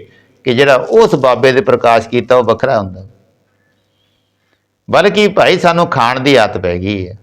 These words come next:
ਸਵਾਦਾਂ ਦੀ ਆਦਤ ਪੈ ਗਈ ਹੈ, ਬਸ ਇਹਦੇ ਪਿੱਛੇ ਤੁਰੇ ਫਿਰਦੇ ਆ। ਕਿ ਕਹਿੰਦੇ ਆ ਨਾ ਕਿ ਫਲਾਣੇ ਬਾਬੇ ਦੇ, ਫਲਾਣੇ ਸਾਧ ਦੇ, ਫਲਾਣੇ ਦੇ ਭਾਈ ਉਹਦੇ ਦੀਵਾਨ ਦੇ ਵਿੱਚ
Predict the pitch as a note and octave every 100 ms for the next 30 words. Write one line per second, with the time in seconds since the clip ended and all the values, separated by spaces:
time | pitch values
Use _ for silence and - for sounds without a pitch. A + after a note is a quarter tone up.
0 | _ - A#2+ A2+ A2 D#3+ E3 B2 G#2 G2
1 | F#2 F2 A2+ A2+ F2 - A#2 A#2 D#3 D3
2 | D#3+ C3+ C3+ A#2 G#2+ G2+ G2 F#2 G#2 G2
3 | - _ _ _ _ _ _ _ _ _
4 | _ _ _ _ _ _ _ _ _ A2+
5 | G2+ E3+ G3+ F#3 G3 F#3+ E3 A#2+ D3 F3
6 | E3 B2 A2 A#2 A#2 G#2 A2+ C3+ B2+ G#2
7 | C3 C#3 A2+ G#2 A#2 D3 D#3 A#2+ A2+ A#2
8 | G2 C3 - D3 C#3 A2 A2 A#2+ B2+ A#2+
9 | A2+ -